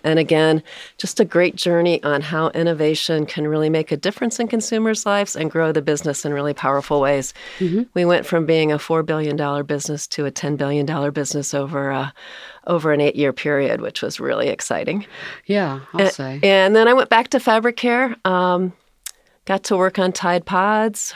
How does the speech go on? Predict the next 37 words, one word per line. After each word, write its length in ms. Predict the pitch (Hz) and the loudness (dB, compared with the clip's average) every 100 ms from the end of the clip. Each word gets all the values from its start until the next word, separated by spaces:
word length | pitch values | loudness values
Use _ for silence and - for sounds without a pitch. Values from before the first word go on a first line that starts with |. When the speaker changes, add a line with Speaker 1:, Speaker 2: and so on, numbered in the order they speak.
| - - | -16 -8
Speaker 1:
Hopefully 480 | 175 - 170 175 170 _ - | -8 -2 0 0 -4 _ -2
many 240 | 180 180 | 2 4
of 120 | 175 | 2
you 120 | 170 165 | 2 2
use 300 | 175 214 208 | 4 4 4
those. 480 | 220 214 214 - - | 2 4 0 -2 -2
Speaker 2:
Yes. 340 | 180 170 156 - | 2 2 0 2
Speaker 1:
Uh, 480 | 190 185 175 190 247 - | 6 8 6 4 2 -2
<laughs> 120 | - | 2
and 180 | 190 180 | 2 6
Downy 280 | 180 196 | 6 6
Unstoppables. 960 | 180 175 - 170 - 226 233 240 - - - - - - - | 4 4 4 2 2 -2 0 -2 -6 -12 -16 -18 -18 -8 2
And, 720 | 170 170 175 175 170 175 - - - | 4 6 6 6 4 2 -4 -10 -2
you 120 | 180 | 2
know, 180 | 170 165 | 2 2
had 200 | 185 180 | 2 2
a 60 | |
good, 220 | 180 190 - - 180 | 2 0 -2 -8 2
good 200 | 220 214 | 2 4
run 240 | 208 202 | 4 4
there 340 | 185 180 175 | 4 4 2
before 440 | 170 175 - 160 160 | 2 -2 -2 0 2
I 120 | 156 | 2
was 220 | 147 143 | 2 2
offered 420 | 139 147 - 147 | 0 0 -2 -2
the 100 | 143 | -2
role 240 | 139 139 139 | -2 0 2
I 120 | 135 | 0
have 280 | 160 127 139 | -2 -6 -6
now 320 | 131 131 - | -6 -6 -6
as 240 | - 135 - | -6 -6 -6
Chief 480 | - 143 139 - - | -6 -6 -6 -12 -10
Research 440 | 131 - 139 - | -8 -6 -6 -6
Development 540 | 151 147 143 - 147 - | -6 -2 -2 -2 -8 -6
and 140 | 143 | -6
Innovation 520 | 143 135 135 139 131 | -6 -6 -6 -8 -8
Officer. 480 | 135 - 139 - 147 | -10 -10 -8 -6 -6